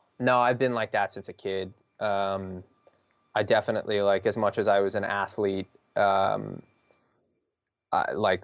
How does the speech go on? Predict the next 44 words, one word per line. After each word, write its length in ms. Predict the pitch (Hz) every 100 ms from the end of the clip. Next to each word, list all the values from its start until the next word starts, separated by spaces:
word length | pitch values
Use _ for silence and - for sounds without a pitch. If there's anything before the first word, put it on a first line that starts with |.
| -
at 160 | 107 -
the 100 | 95
age 380 | 98 98 98 107
when 120 | 101
it, 160 | 98 - _ -
when 160 | 104
it 80 | 95
got 200 | 101 -
intense 520 | 98 - 104 95 -
and 100 | 98
it 60 | 98
was 140 | 104
fight 240 | - 98 95
or 60 |
flight, 480 | - 104 95 95 -
like, 220 | 98 -
I 120 | 92 92
was, 220 | 92 - _ -
I 100 | 101
was 120 | 95
definitely 400 | 107 95 95 95
not, 360 | 92 92 - - _
I, 80 | - -
I 40 | 104
didn't 140 | 98
have 140 | 98 95
blood 200 | 95 95
in 60 |
my 220 | 92 92 92
eyes, 220 | 95 - -
you 80 |
know, 140 | 98 95
like, 200 | 95 95
I, 300 | 90 90 - -
I, 480 | 95 90 95 101 - _ _ _ _ -
I've 180 | 104 92
been 380 | 101 92 90 - _ _ _ _ -
always 500 | 117 110 110 107 -
<laughs> 80 | 139
emotionally 640 | 107 104 98 113 98 95
in 120 | 95
touch 260 | 92 104 -
with 140 | 104
myself 640 | 110 92 110 98 92 -